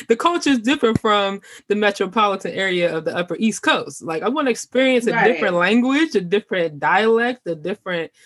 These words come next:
Speaker 1: way of communication. They may not like me. <laughs> We love y'all. <laughs> But, you know what I'm saying? So it's like, it gives you that experience. So that way, when you counter-,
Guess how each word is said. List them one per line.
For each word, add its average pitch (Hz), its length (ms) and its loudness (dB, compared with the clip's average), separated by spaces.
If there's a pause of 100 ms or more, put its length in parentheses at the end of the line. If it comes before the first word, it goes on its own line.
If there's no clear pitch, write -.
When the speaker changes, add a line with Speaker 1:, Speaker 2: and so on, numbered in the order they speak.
(200)
Speaker 1:
way 208 200 2
of 185 80 -2
communication. 226 840 0
They 240 140 2
may 185 180 -2
not 156 260 -2
like 208 300 0
me. 294 380 0 (500)
<laughs> 226 400 0 (1300)
We 220 140 0
love 180 320 0
y'all. 151 500 -2
<laughs> 202 80 -6
But, 185 400 0 (280)
you 381 80 -2
know 349 100 2
what 320 60 2
I'm 311 60 0
saying? 285 320 0
So 262 200 2
it's 269 120 0
like, 247 140 2
it 240 40 0
gives 285 240 0
you 277 140 4
that 220 180 0
experience. 202 480 -4
So 190 80 -2
that 196 240 0
way, 185 160 -2
when 175 200 -4
you 170 100 -4
counter-, 185 640 -2